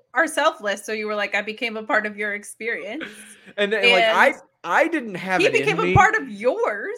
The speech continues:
Speaker 2: I didn't have it in me to say, like, "I'm not gonna feel your ass warmth on my ass as well."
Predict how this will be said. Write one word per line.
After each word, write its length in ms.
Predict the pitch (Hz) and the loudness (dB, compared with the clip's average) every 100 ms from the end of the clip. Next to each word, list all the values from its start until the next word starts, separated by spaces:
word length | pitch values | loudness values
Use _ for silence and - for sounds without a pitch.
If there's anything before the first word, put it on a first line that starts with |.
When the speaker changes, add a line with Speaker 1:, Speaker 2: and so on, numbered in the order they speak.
| - | -4
Speaker 2:
I 100 | 165 | 0
didn't 180 | 226 269 | 0 0
have 180 | 269 185 | 0 0
it 60 | 165 | 0
in 120 | 180 | -2
me 140 | 185 | -4
to 80 | 170 | -4
say, 240 | 165 156 | -2 0
like, 180 | 143 120 | 0 0
"I'm 140 | 135 156 | -2 -2
not 200 | 139 120 | -2 -2
gonna 140 | 127 | -8
feel 380 | - 143 127 135 | -8 -4 -2 -2
your 300 | 110 120 123 | -4 -6 -6
ass 340 | 110 113 120 - | -6 -6 -8 -12
warmth 480 | 135 135 143 - - | -8 -8 -10 -16 -8
on 220 | 127 113 | -8 -4
my 280 | 110 107 113 | -4 -2 -4
ass 460 | 117 123 123 139 | -2 0 -2 -4
as 180 | - 117 | -10 -8
well." 460 | 120 107 120 156 | -2 0 0 -4